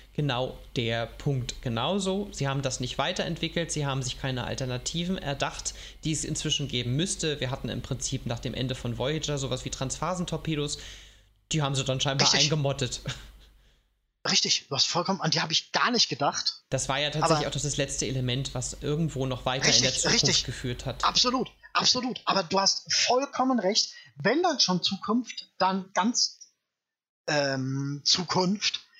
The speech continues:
Speaker 2: Aber ich weiß, ich erinnere mich noch an den Namen Transphasentorpedo,
Speaker 1: Mhm.
Speaker 2: aber ich weiß nicht mehr, wer die eingesetzt hat oder wie die dazu gekommen sind. Also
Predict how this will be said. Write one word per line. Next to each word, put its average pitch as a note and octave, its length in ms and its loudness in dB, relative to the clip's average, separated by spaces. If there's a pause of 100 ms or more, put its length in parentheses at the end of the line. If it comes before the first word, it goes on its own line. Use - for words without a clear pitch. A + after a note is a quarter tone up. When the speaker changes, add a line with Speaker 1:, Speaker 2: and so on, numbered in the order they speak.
(220)
Speaker 2:
Aber F#3 200 2
ich - 180 2 (120)
weiß, G3+ 540 4
ich G#3+ 180 2
erinnere A3+ 280 4
mich A#3+ 160 2
noch G3+ 80 2
an G3+ 80 4
den G3 120 4
Namen G3 240 4
Transphasentorpedo, E3+ 800 2
Speaker 1:
Mhm. D#3 40 0
Speaker 2:
aber D#3 100 -2
ich E3 100 0
weiß E3+ 220 0
nicht F3+ 300 2
mehr, A3 120 2
wer G3+ 100 2
die G3+ 120 -4
eingesetzt A#3 580 0
hat C#3 160 -8 (220)
oder D#3+ 320 0
wie G3 180 0
die G#3+ 140 0
dazu G3 320 0
gekommen G#3 460 0
sind. C3+ 440 0
Also E3+ 460 2